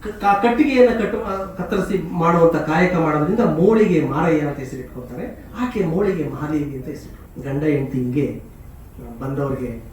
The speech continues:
ಒಂದು ಪ್ರಸಾದ ಮಾಡಿ ಆ ಶರಣರನ್ನ ಕಳಿಸ್ಬಿಟ್ಟು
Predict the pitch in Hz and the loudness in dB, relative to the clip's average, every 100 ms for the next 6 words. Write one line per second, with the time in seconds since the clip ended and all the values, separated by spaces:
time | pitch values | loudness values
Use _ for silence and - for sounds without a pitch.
0 | - - - - 127 117 - 139 156 139 | -20 -20 -20 -14 -12 -10 -12 -10 -6 -4
1 | 127 127 147 175 - - - - - - | -4 -4 -2 -4 -6 -14 -18 -20 -18 -18
2 | - - 127 127 151 160 151 139 131 151 | -16 -12 -10 -8 -2 0 2 0 -2 0
3 | 185 - 196 254 175 - - | 0 0 0 2 2 2 -4